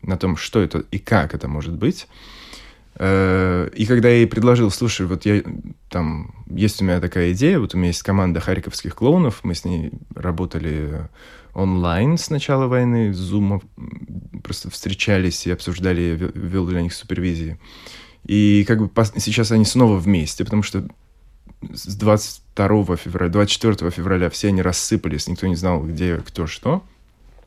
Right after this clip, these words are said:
И вот спустя пять месяцев работы, такой регулярной с-, созвонов, они снова понимали,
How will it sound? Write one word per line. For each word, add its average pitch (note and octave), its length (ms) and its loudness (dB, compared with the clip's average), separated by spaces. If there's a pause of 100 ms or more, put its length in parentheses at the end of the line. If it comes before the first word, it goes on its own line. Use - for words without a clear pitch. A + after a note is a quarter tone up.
(200)
И C3 80 0
вот A2 160 2
спустя A2+ 720 2 (460)
пять A2 240 4
месяцев G#2+ 440 4
работы, F3 440 2
такой - 260 -2
регулярной F2 720 0
с-, - 320 -10
созвонов, F#2 600 -2 (420)
они D#3+ 520 6
снова C#3 300 0
понимали, E2+ 720 2